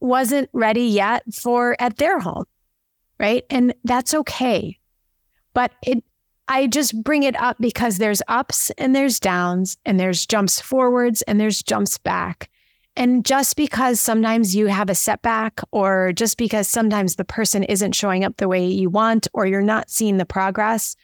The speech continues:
with being kind and respectful and all of those things, doesn't mean it's not gonna be there forever, right?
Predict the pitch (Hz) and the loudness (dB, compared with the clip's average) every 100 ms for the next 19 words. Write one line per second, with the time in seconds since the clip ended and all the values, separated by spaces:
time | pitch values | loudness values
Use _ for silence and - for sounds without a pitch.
0 | _ _ - 220 208 226 208 190 - 196 | _ _ -2 0 0 2 2 0 -2 0
1 | 196 190 190 - 202 190 - 196 190 185 | 2 2 0 -2 -2 -4 -2 0 2 2
2 | 185 175 190 175 190 196 226 233 - _ | 0 0 0 0 0 0 0 -2 -6 _
3 | _ _ _ _ 233 233 247 233 214 - | _ _ _ _ -2 0 2 2 2 0
4 | 190 180 - 190 175 175 180 175 - - | -2 -2 -2 -2 0 -2 -2 -4 -6 -8
5 | - - - _ _ _ _ - 208 214 | -6 -8 -10 _ _ _ _ -6 -2 -2